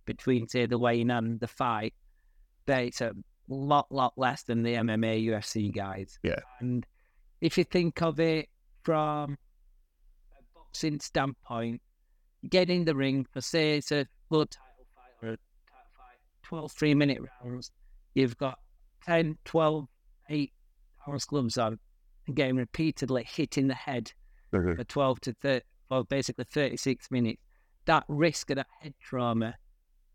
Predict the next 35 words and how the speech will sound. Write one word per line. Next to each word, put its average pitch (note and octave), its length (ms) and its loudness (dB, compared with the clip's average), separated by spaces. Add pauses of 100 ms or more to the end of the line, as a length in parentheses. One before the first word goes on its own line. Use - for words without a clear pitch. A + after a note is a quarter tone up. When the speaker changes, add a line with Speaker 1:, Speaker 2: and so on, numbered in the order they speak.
(320)
Speaker 1:
people D3 260 2
don't C3 180 2
realise B2+ 320 0
it's A#2+ 100 -4
gonna C#3 220 0
be C3 200 2
much D3 380 -4
more C#3 520 2
the B2 80 0
repeated B2+ 680 -2 (480)
than A#2+ 300 0 (200)
M C3 160 0
M A#2 120 2
A. B2 200 -2 (360)
Speaker 2:
Mm-hmm. E2 220 0 (140)
Speaker 1:
So C#3 220 0
because D#3+ 400 -2
of C3+ 180 -2
that D3+ 280 0
from D3+ 280 0
the C#3 100 -2
cut, C3 340 -4 (480)
then B2 300 2 (120)
yeah, C#3+ 280 2 (260)
absolutely, B2+ 640 0
it - 100 -8
should B2+ 220 2
be A#2+ 100 2
a A#2 60 4
lot C#3 300 2
less C3+ 260 -4
than A2+ 160 -2
M A2+ 160 0
M G#2+ 120 -2
A. A2 180 -4